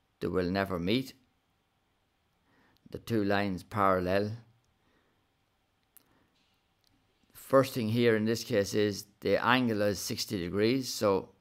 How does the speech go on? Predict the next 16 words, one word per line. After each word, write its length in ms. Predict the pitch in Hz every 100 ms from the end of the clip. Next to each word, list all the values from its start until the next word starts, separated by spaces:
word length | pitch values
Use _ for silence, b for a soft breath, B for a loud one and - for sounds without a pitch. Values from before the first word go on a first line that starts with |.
| b b b b b _ _
we 440 | 101 101 98 - - _ _ _ _ _ _ _ _ _ _ -
get 280 | 113 -
the 300 | 101 90 92 - - _
sixty 360 | - 123 - 104
degree 220 | 101 98
set 260 | - 104 -
square 400 | - 113 107 -
and 240 | 95 90 90
draw 460 | 110 107 110 110 - b b b b -
through 380 | - 110 95 71
the 140 | 92
two 240 | - 123
points 440 | 113 117 101 95 90
on 100 | 82
the 80 | 80
base. 500 | 101 117 123 -